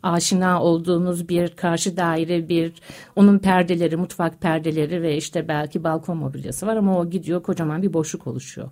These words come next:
önünüzde aniden. Ve sonradan o boşluk başka bir şeyle doluyor. Ee, e, bunun biraz sinematik etkisi vardı. Ee, ama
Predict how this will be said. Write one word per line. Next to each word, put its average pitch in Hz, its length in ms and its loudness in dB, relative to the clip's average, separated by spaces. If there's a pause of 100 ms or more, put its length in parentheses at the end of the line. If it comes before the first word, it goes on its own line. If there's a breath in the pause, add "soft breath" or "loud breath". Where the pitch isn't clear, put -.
önünüzde 135 380 -10
aniden. - 420 -10 (440 loud breath)
Ve 190 60 0
sonradan 214 400 2
o 214 120 0
boşluk 208 320 0
başka 240 260 -2
bir 202 40 0
şeyle 139 340 -4
doluyor. 131 340 -8 (380)
Ee, - 40 -10
e, - 1400 -8 (580)
bunun 311 420 6
biraz 302 200 4
sinematik 277 460 4
etkisi 262 380 0
vardı. 247 480 2 (180)
Ee, 190 60 -2 (640)
ama 285 260 6